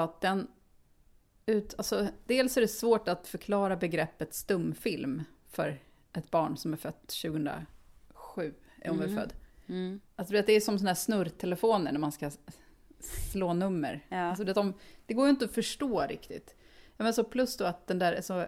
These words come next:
Speaker 1: det är ju så meta för att de spelar skådisar och, och det är s-, så mycket olika konstiga grejer.
Speaker 2: Vi såg E T också för ett tag sedan. Det var ju fantastiskt.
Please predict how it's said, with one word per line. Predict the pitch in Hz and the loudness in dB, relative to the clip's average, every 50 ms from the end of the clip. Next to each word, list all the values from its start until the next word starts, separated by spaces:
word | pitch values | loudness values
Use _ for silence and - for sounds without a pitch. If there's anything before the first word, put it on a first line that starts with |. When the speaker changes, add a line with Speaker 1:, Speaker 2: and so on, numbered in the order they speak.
| - - - | -6 -6 -4
Speaker 1:
det | 202 | -2
är | 190 | 0
ju | 196 196 | 0 -2
så | 190 196 | -2 -2
meta | 190 196 208 196 185 180 - - - 180 165 | -2 -2 -2 -2 -4 -6 -4 -2 0 0 0
för | 160 - 165 | 0 -2 -4
att | 160 | -2
de | - 175 175 165 165 - - _ | -2 -2 -2 -2 -4 -6 -8 _
spelar | - - - - 190 180 165 160 160 160 160 | -14 -12 -6 -2 0 0 0 2 0 0 -2
skådisar | 160 - - - 233 226 226 214 208 202 202 - 208 202 196 196 190 180 175 - - - _ _ _ _ _ _ - - | -2 -6 -6 -4 -4 -2 -2 -2 -4 -4 -4 -2 -2 0 0 0 -2 -4 -6 -10 -14 -16 _ _ _ _ _ _ -14 -10
och, | - 196 180 165 - - - _ - - - - | -6 -4 -4 -6 -6 -10 -16 _ -20 -20 -18 -14
och | - - | -10 -6
det | 185 180 170 | -2 -2 -2
är | 175 | -2
s-, | 170 - - - - - | -4 -6 -10 -10 -10 -8
så | - 214 | -4 -2
mycket | 208 196 202 - 185 175 170 | -4 -4 -4 -4 -4 -4 -4
olika | 170 - 180 165 156 156 - | -2 -2 -4 -4 -4 -4 -4
konstiga | - 185 170 160 - 175 165 | -4 -4 -4 -4 -4 -4 -2
grejer. | 170 170 180 180 160 160 - - | 0 0 0 0 -2 -4 -6 -10
Speaker 2:
Vi | 196 | -10
såg | - 233 233 | -8 -6 -2
E | - 220 233 233 - | -2 -2 -2 -2 -2
T | - 277 220 | -2 -2 -2
också | 185 - - 180 | -2 -2 -6 -8
för | 170 | -8
ett | 180 - | -8 -6
tag | 180 175 170 | -6 -6 -6
sedan. | - 185 190 | -6 -6 -6
Det | 196 | -4
var | 185 190 | -4 -6
ju | 190 | -6
fantastiskt. | 185 - 180 170 - 170 175 - - 190 185 - - - | -6 -8 -8 -8 -8 -10 -12 -12 -12 -12 -12 -12 -14 -18